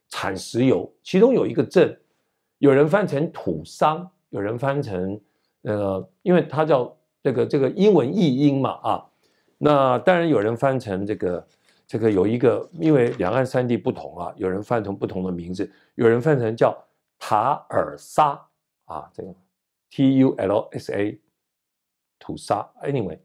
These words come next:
反正大家知道这个地方。那这个地方啊，为什么大统领要宣布九月，呃，六月十九号要去这个地方？因为疫情的关系啊，原，原定实际上是应该在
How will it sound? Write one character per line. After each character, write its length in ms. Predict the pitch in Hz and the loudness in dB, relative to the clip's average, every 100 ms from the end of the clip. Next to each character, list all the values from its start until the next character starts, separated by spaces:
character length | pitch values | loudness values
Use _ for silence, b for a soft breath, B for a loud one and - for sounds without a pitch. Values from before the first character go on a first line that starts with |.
| _ _ - | _ _ -2
反 120 | 127 | 2
正 140 | 165 | 2
大 80 | 165 | 4
家 120 | 156 | 2
知 160 | 156 180 | 0 0
道 120 | 135 | 0
这 100 | 120 | 0
个 80 | 117 | -4
地 160 | 117 | -6
方。 260 | 101 95 - _ _ _ | -6 -8 -10 _ _ _
那 140 | 277 285 | 2 4
这 80 | |
个 80 | 302 | 4
地 200 | 285 226 | 4 0
方 280 | 185 185 170 | 2 2 4
啊， 240 | 151 95 - _ _ _ _ _ - | 2 2 -2 _ _ _ _ _ 2
为 180 | 262 190 | 4 4
什 160 | - | 2
么 120 | 92 | -6
大 180 | 110 151 | 0 0
统 180 | 113 135 | 0 -2
领 100 | 127 | -2
要 160 | 98 127 | 0 0
宣 300 | 113 131 123 | 2 0 2
布 140 | 120 | 0
九 180 | 98 82 | -2 -2
月， 340 | 113 110 92 - _ - | 2 2 0 -6 _ 0
呃， 160 | 117 | 2
六 220 | 131 175 143 | 6 6 6
月 160 | 135 | 2
十 180 | - 117 | 0 -6
九 180 | - 87 | -4 -4
号 320 | 101 90 - _ - | -2 -4 -6 _ 0
要 180 | 147 117 | 2 2
去 180 | 120 | -4
这 100 | 98 | -8
个 80 | 92 | -8
地 160 | 90 87 | -6 -8
方？ 240 | 87 82 - _ _ - | -6 -10 -12 _ _ 2
因 100 | 190 | 4
为 260 | 151 - _ | 6 2 _
疫 220 | - 196 123 | 2 2 2
情 200 | 98 95 | -4 -4
的 80 | |
关 260 | 95 110 101 | 0 0 -2
系 240 | - 95 | -8 -2
啊， 180 | 95 - _ _ _ - | -2 -2 _ _ _ 2
原， 300 | 143 208 190 | 6 6 6
原 280 | 147 180 | 6 6
定 200 | 226 175 | 4 2
实 240 | 113 - 143 | 0 -4 -2
际 200 | 190 151 | 0 0
上 240 | 165 131 | 0 -2
是 160 | - 151 | 0 0
应 160 | 147 | 2
该 220 | 147 139 127 | 2 2 2
在 280 | 135 110 | 2 0